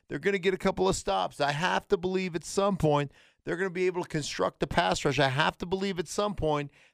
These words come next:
they're gonna turn the opponent over, and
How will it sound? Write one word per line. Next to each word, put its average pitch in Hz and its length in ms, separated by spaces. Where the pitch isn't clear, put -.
they're 165 120
gonna 180 160
turn 196 320
the 190 100
opponent 185 460
over, 123 480
and 160 500